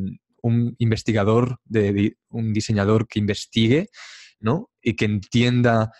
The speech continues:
eh, qué partes son poco aceptables para hacer un producto mejor.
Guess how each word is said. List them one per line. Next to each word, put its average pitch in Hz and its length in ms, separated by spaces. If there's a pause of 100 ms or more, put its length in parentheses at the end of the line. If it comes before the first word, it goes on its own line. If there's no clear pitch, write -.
(240)
eh, 104 320
qué 127 120
partes 117 400
son 113 180
poco 113 220
aceptables 123 840 (280)
para 104 180
hacer 110 180
un 113 80
producto 107 360
mejor. 110 420